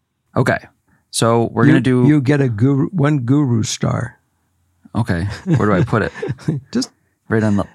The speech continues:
Speaker 2: right,
Speaker 1: on the
Speaker 2: where-,
Speaker 1: laptop.
Speaker 2: wherever you wanna put it. <laughs> It was very good.
Speaker 1: Okay, so we're gonna do one more.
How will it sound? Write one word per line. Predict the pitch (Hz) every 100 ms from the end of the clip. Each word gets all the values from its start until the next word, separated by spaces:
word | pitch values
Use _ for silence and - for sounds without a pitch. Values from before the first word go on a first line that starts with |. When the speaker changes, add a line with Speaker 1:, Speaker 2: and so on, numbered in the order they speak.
| _ -
Speaker 2:
right, | - - 156
Speaker 1:
on | 156
the |
Speaker 2:
where-, |
Speaker 1:
laptop. | 131 120 120 123 -
Speaker 2:
wherever | 311 349
you | 311
wanna | 262 214
put | - 151
it. | 131 - 117
<laughs> | -
It | 202 147
was | 165
very | 131 170 160 160
good. | 117 110 98 - _ _ -
Speaker 1:
Okay, | 131 127
so | 107 131
we're |
gonna | 143 151
do | 151
one | 113 123
more. | 143 107 87 107